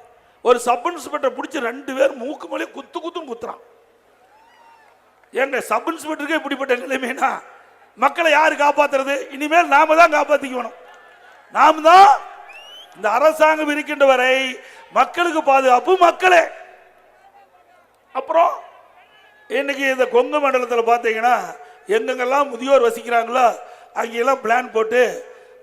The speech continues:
அங்க இருக்கிறவங்க போய் அங்க வீட்டுல இருக்கிற பொருள்லாம் கொள்ளையடிச்சிட்டு அவர்களையும் கொலை செஞ்சுட்டு வந்துடுறாங்க. இப்ப அண்மை காலமா அது ஒரு ஃபேஷனா நடந்துகிட்டு இருக்குது.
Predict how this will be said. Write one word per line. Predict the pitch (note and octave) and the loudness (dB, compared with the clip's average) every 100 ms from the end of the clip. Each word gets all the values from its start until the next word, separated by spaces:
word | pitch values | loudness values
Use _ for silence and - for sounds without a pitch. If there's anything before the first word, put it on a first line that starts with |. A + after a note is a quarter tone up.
| G#3 | -4
அங்க | A#3 A3 | -2 -4
இருக்கிறவங்க | A#3 B3+ B3 G#3 A3+ | -6 -2 -2 -2 -2
போய் | C4 B3+ G3+ - - - - G3+ | -2 -4 -6 -10 -20 -20 -18 -12
அங்க | A3+ A3 | -10 -8
வீட்டுல | C#4+ | -6
இருக்கிற | B3+ A#3+ G#3+ | -4 -4 -2
பொருள்லாம் | A#3 A#3+ B3+ G#3+ | -4 -4 -6 -6
கொள்ளையடிச்சிட்டு | A#3+ B3 A3+ - B3+ A#3 E3+ - - - _ F#3+ | -6 -6 -8 -10 -2 -2 -2 -12 -20 -20 _ -2
அவர்களையும் | A#3+ C4+ C4+ C#4 D#4+ E4+ - - - _ _ _ _ - | 2 2 0 -2 0 -2 -6 -16 -20 _ _ _ _ -4
கொலை | A#3+ D4+ | -2 -2
செஞ்சுட்டு | C4 B3+ A3 | -4 -10 -10
வந்துடுறாங்க. | G#3+ E3 C#3+ - _ _ _ _ - | -10 -12 -16 -20 _ _ _ _ -6
இப்ப | A#3 A#3+ | 0 0
அண்மை | C4+ D4+ | 0 0
காலமா | C#4 C#4 D4 C#4 A#3 | 2 2 2 2 0
அது | C4+ C4 | 0 0
ஒரு | C4 | 0
ஃபேஷனா | A3+ C4 - C4+ A#3+ | -4 -6 -8 -10 -10
நடந்துகிட்டு | A#3 B3 A3 | -12 -14 -14
இருக்குது. | G#3+ A#3+ | -10 -6